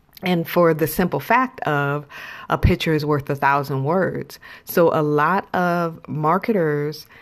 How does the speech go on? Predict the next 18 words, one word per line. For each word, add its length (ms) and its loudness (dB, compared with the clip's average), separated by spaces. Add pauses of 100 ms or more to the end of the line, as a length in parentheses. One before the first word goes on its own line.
(220)
and 180 -2
content 500 -2
creators, 640 0
they 180 0
know 380 0
that 240 -2
images 600 0
are 280 0
very 460 0
important, 540 -2
and 160 -4
it's 200 -12
a 60 -8
very 300 2
important 480 -4
part 320 -2
of 160 -6
your 440 -2